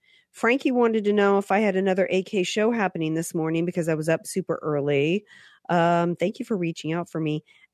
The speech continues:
as always. Oh, he said, "It definitely feels like Christmas now that we're at forty-one degrees.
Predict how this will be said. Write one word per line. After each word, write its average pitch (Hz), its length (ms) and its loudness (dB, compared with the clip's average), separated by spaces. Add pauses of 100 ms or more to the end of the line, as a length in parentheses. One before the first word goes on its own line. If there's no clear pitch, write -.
as 165 340 2
always. 151 720 2
Oh, 196 100 2
he 208 100 4
said, 202 220 0
"It 185 100 0
definitely 240 420 0
feels 233 240 0
like 214 160 0
Christmas 190 480 -2
now 175 140 2
that 170 120 2
we're 156 140 -2
at 160 80 -6
forty-one 170 400 2
degrees. 175 680 4